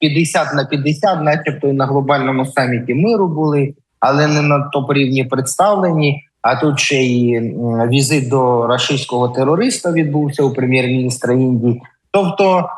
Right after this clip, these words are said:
е, фон складний, але, е, фон такий, що може, м, прогрес абсолютно можливий між двома державами,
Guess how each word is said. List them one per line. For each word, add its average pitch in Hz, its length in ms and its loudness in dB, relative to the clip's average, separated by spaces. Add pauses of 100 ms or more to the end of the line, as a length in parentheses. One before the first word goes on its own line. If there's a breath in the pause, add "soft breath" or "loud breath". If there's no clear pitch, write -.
(160)
е, 131 240 2
фон 202 460 0
складний, 196 880 -2 (260)
але, 196 680 2
е, 135 260 0 (120)
фон 196 240 0
такий, 180 380 0
що 151 380 0
може, 139 380 0
м, 123 360 -2
прогрес 160 440 2
абсолютно 143 480 -2
можливий 151 500 0
між 135 320 0
двома 131 280 0
державами, 147 720 -2